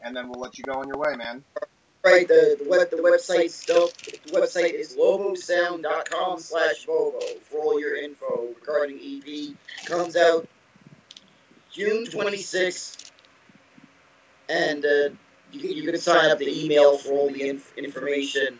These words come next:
Speaker 2: and they'll, and you, it'll make sure, they'll make sure that you're, you're, you're alerted when this, as soon as this thing's released.
Speaker 1: Fantastic. And where can fans find you
Speaker 2: I
Speaker 1: on Twitter? Where can fans find you on Twitter?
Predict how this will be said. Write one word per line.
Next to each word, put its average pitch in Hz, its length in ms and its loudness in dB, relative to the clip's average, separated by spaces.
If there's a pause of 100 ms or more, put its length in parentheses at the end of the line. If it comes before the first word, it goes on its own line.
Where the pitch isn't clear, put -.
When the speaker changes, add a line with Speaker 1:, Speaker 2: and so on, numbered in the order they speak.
(120)
Speaker 2:
and 113 140 -8
they'll, 127 380 2 (880)
and 127 400 -6 (160)
you, 165 120 6
it'll 185 300 8
make 170 220 6
sure, 170 240 6
they'll 170 180 4
make 175 220 0
sure 151 260 0
that 139 120 0
you're, 135 380 2 (200)
you're, 147 220 -4
you're 170 320 0
alerted 151 560 2
when 139 240 -12
this, 123 400 -14 (520)
as 156 140 -2
soon 180 160 -2
as 170 160 -6
this 156 180 -12
thing's 151 280 -6
released. 135 640 -6 (240)
Speaker 1:
Fantastic. 120 640 -8
And 120 120 -12
where 147 120 -6
can - 180 -12
fans 139 400 -4
find 131 280 -6
you 135 200 -4
Speaker 2:
I 196 140 6
Speaker 1:
on 185 40 0
Twitter? 120 320 -10
Where 151 140 -6
can 165 140 -12
fans 151 260 -4
find 131 280 -4
you 143 300 -6
on 107 160 -8
Twitter? - 400 -18